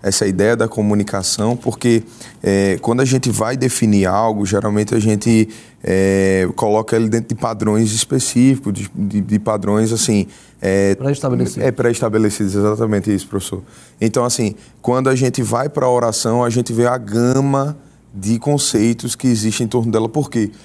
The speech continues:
Speaker 1: Justamente isso que o, o pastor Nath Jackson havia comentado, que é um, porque a oração, ela não é mecanicista. A oração, ela é dinâmica.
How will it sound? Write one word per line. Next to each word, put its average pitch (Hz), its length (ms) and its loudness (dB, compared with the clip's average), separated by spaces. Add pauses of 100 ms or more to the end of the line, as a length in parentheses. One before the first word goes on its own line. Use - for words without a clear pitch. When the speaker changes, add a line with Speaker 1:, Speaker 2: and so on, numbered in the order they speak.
(200)
Speaker 1:
Justamente 110 380 -4
isso - 80 -8
que 131 100 -6
o, 123 100 -4 (200)
o 110 160 -4
pastor 110 320 -4
Nath 104 140 -2
Jackson 107 320 -2
havia 98 180 -4
comentado, 90 540 -8 (340)
que 104 140 0
é 107 180 2
um, 123 100 -2
porque 104 680 0
a 110 220 0
oração, 120 560 0
ela 139 160 0
não 147 160 2
é 147 60 0
mecanicista. 123 1080 -2 (360)
A 98 80 0
oração, 110 520 2
ela 127 140 2
é - 20 -4
dinâmica. 120 680 -2